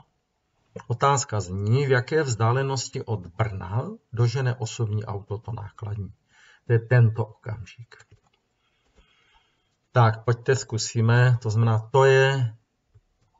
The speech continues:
ten údaj, který my máme vypočítat, to znamená, tato vzdálenost je naše, eh,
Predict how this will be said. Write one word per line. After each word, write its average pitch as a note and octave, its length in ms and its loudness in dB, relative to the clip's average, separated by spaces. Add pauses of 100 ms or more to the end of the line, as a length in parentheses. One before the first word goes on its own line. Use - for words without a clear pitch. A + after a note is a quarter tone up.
(760)
ten C#3 240 0
údaj, A2+ 280 0
který A2 260 -2
my G2 140 -6
máme F#2 220 -8
vypočítat, B2 840 -6
to A#2+ 100 -4
znamená, G#2+ 420 -2
tato B2+ 280 -2
vzdálenost G#2 760 -6
je G2 80 -6
naše, F#2+ 480 -10 (1160)
eh, - 60 -18